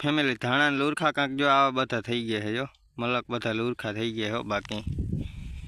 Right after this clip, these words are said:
જો આટલા બધા ધાણામાં ફૂલડા, ફૂલડા ન કર્યો હો બાકી.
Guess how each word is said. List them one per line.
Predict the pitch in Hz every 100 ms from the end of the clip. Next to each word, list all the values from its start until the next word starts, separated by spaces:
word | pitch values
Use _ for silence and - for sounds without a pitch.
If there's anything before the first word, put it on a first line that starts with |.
| - - - - _ _ _ _ _ _ _ _ -
જો | 131 127
આટલા | 127 139 127
બધા | 123 117 110
ધાણામાં | 123 131 120 107
ફૂલડા, | 127 131 113
ફૂલડા | 98 120 123 110
ન | 104 101
કર્યો | 107 117
હો | 135
બાકી. | 113 107 107